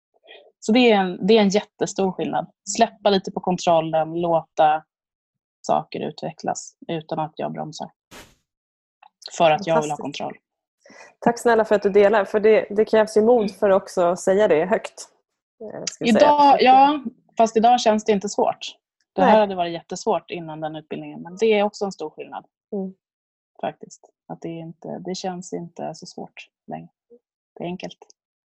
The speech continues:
Speaker 2: Det är enkelt. Vad
Speaker 1: Mm.
Speaker 2: härligt.
Speaker 1: Ja.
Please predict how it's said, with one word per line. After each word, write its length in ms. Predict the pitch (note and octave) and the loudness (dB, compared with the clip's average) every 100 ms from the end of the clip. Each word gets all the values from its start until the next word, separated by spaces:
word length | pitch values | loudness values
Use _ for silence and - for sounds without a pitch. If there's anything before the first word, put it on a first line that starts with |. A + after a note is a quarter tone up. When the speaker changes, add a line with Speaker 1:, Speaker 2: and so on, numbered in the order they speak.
| _ _ _ - _ | _ _ _ -20 _
Speaker 2:
Det 80 | - | -4
är 40 | |
enkelt. 340 | A#3 A#3+ A#3 - - _ _ _ _ - | -2 -2 -8 -8 -16 _ _ _ _ -14
Vad 240 | B3+ A3+ | -8 -2
Speaker 1:
Mm. 100 | A3+ | 0
Speaker 2:
härligt. 400 | G#3+ A#3 - - - - B3 B3 - | 0 -2 -8 -14 -12 -4 -2 -2 -4
Speaker 1:
Ja. 200 | F#3 F3+ | 0 0